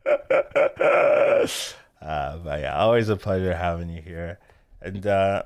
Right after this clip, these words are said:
thank you, everyone that's listening in, for, uh, joining us. You can send us feedback, H S B G podcast, blah, blah, blah. You can find Sapphire at Sapphire X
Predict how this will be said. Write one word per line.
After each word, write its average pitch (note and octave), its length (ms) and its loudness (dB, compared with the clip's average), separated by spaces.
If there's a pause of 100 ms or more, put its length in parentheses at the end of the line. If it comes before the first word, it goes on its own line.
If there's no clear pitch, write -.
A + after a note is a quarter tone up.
thank C#3 220 -6
you, B2 240 -6
everyone C3+ 720 -2
that's A#2 320 -6
listening A2 420 -6
in, C#3+ 260 -4
for, A2 360 -6
uh, F2+ 220 -8 (460)
joining C#3+ 400 0
us. C3 300 2
You A2 80 -6
can - 100 -14
send G2 140 -4
us - 80 -6
feedback, G#2+ 380 2
H G#2 240 -2
S G2+ 120 -4
B G#2+ 160 -6
G G#2 160 -12
podcast, C3+ 680 -2 (140)
blah, G2+ 280 -8
blah, G2 100 -6
blah. D3 520 4 (440)
You G#2 120 -8
can A2+ 120 -2
find B2 320 0
Sapphire A2+ 640 2
at G2 160 -2
Sapphire G2+ 760 0
X - 760 -10